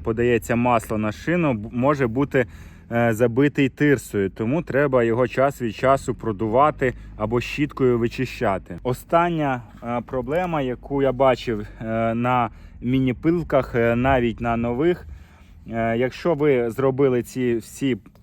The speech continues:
найпростіші маніпуляції і не помогло, ви можете перевірити ще один варіант. Акуратно розкручуєте всі гвинти, знімаєте корпус.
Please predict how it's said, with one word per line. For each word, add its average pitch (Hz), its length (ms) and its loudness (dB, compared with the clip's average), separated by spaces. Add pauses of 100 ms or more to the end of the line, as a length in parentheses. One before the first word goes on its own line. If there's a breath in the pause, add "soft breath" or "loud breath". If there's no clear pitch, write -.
найпростіші 123 800 -4
маніпуляції 147 1000 0 (420 loud breath)
і 139 140 2
не 131 140 2
помогло, 127 580 0
ви 147 220 0
можете 131 580 2 (540 loud breath)
перевірити 131 640 2
ще 147 440 2
один 127 400 0 (680 loud breath)
варіант. 117 580 2 (560 loud breath)
Акуратно 127 720 2
розкручуєте 123 720 -2
всі 131 340 -2
гвинти, 139 600 0
знімаєте 127 720 0
корпус. 160 680 -4